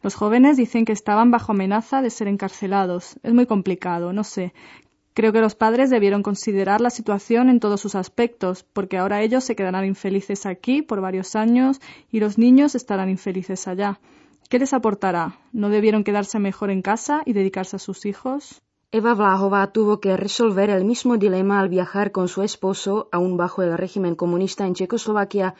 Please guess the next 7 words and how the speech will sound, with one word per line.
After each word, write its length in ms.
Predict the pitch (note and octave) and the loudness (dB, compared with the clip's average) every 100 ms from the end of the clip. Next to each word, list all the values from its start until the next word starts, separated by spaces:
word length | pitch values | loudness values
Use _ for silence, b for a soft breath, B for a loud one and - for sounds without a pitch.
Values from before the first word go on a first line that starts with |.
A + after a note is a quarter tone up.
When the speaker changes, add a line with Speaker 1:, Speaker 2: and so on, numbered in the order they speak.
| b b - | b b -2
Speaker 2:
por 200 | C4 C4 | -2 0
primera 400 | C#4 G#3+ A3 G3 | 0 2 2 2
vez 280 | F#3 G3 | 0 0
al 120 | F#3 F3+ | -2 -2
occidente, 640 | F3+ G#3 G3 F#3 F3+ D#3+ b b b | -2 -2 0 0 -2 -4 b b b
a 120 | F3+ | -6
Suiza. 520 | - F#3+ F3+ F3 D3+ | -4 -4 -4 -8 -10